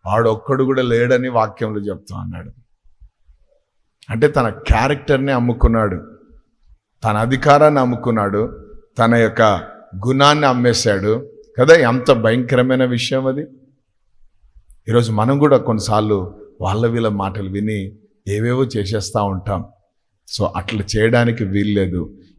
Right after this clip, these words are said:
ఏదైనా కూడా మనకొక కదా,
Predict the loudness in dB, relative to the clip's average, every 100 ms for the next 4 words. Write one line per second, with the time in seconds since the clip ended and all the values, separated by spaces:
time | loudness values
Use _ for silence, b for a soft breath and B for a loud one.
0 | -4 0 4 6 6 4 4 4 4 2
1 | -16 -20 -20 -20 _ _ -20 _ _ -20
2 | _ -8 -6 -4 -4 0 0 0 -4 -18
3 | -6 0 4